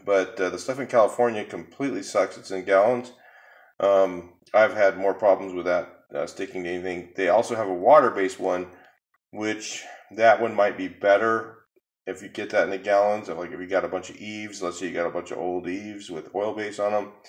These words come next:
you might wanna try that product, uh, in the water base and do a course, like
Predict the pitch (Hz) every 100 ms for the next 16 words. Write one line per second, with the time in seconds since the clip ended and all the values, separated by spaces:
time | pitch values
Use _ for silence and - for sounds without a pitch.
0 | - - - _ _ _ - 110 107 101
1 | - 104 90 92 95 - 110 98 98 -
2 | - - _ - 95 85 95 92 98 110
3 | 95 95 95 92 - - - 98 92 110
4 | 104 92 - - 127 120 - - _ _
5 | _ _ _ - 87 85